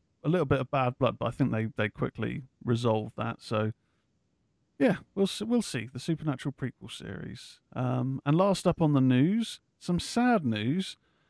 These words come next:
Uh, Friday the Thirteenth Part Two actor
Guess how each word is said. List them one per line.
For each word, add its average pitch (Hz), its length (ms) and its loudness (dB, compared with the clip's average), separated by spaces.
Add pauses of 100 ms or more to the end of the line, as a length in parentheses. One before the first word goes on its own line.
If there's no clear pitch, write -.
(220)
Uh, 160 520 4
Friday 208 400 2
the 190 60 0
Thirteenth 185 580 0
Part - 460 -2
Two 196 400 0
actor 135 500 -2